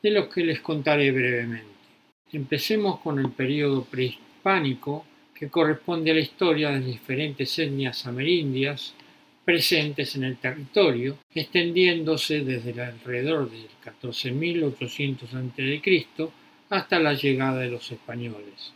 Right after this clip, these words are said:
A partir de mil cuatrocientos noventa y dos se iniciaron las exploraciones europeas en el continente americano. En mil quinientos veinte,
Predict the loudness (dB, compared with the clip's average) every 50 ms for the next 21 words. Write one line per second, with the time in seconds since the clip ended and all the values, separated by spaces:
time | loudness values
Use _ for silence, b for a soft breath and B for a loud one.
0 | _ -10 -10 -8 -2 -2 -2 -2 2 4 4 6 6 6 4 4 2 0 -2 -2
1 | -2 -4 -4 -4 -6 -6 -6 -4 -4 -6 -6 -4 -2 -2 0 2 2 0 0 -2
2 | -4 -2 -2 -2 -2 -2 0 2 2 2 0 -2 -2 -4 -8 -14 -16 -14 -10 -8
3 | -6 -4 -6 -6 -4 -2 0 0 0 0 -2 -4 -2 -2 -2 0 0 -2 -2 -2
4 | 0 2 2 4 4 2 0 -2 -4 -4 -4 -4 -4 -4 -6 -8 -8 -6 -6 -4
5 | -4 -6 -6 -6 -6 -6 -6 -8 -8 -4 0 0 2 0 0 -4 -12 -20 -20 _
6 | _ _ _ _ _ _ _ -10 -6 -4 -2 0 0 -2 -2 0 0 0 0 0
7 | -2 -4 -2 2 4 6 6 6 4 2 -2 -2 -4 -4 -4